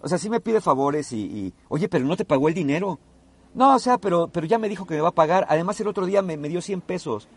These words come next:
pero le prestaste cien mil". "Ajá, pero pues ya, o sea, ya se ve la voluntad del abono", y, y te vuelve a pedir más. Entonces, aquí el mensaje real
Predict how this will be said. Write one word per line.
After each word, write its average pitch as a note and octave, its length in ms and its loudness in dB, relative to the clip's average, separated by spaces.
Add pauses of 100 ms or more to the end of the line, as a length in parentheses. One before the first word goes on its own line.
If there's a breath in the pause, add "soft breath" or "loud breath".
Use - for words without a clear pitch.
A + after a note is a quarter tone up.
(180)
pero D#3 120 2
le D#3 100 0
prestaste F#3+ 380 -2
cien C#3 280 -2
mil". F#3 260 -4 (460 loud breath)
"Ajá, A#3 300 0
pero D3+ 220 0
pues C3 180 -2
ya, D3+ 160 4
o C3 40 0
sea, C#3+ 180 4
ya C#3 100 0
se E3 120 -4
ve C#3 80 -2
la C#3 100 4
voluntad A2+ 380 0
del A2+ 140 2
abono", A2+ 380 2 (640 soft breath)
y, - 200 -6
y E3+ 40 -2
te E3 120 2
vuelve E3+ 200 6
a E3 60 4
pedir D3+ 260 2
más. D#3+ 340 4
Entonces, F3 560 -2 (500 soft breath)
aquí D#3+ 260 4
el B3+ 80 2
mensaje F3 480 0
real A#2 380 4